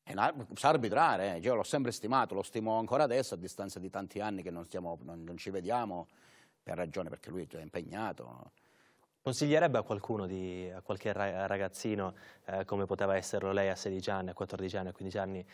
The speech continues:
Speaker 2: di intraprendere la carriera di arbitro?
Speaker 1: Sì, io lo consiglio perché io credo che, mm, l'A I ha bisogno di, di arbitri,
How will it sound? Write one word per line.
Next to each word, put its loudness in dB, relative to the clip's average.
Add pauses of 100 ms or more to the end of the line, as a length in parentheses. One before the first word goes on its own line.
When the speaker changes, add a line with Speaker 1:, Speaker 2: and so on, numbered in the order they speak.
(140)
Speaker 2:
di 2
intraprendere 2
la 4
carriera 0
di -2
arbitro? -6 (1700)
Speaker 1:
Sì, 4
io 10
lo 10
consiglio 6
perché 4
io 8
credo 6
che, 6
mm, 0
l'A 8
I 6
ha 10
bisogno 4
di, 0
di 2
arbitri, 2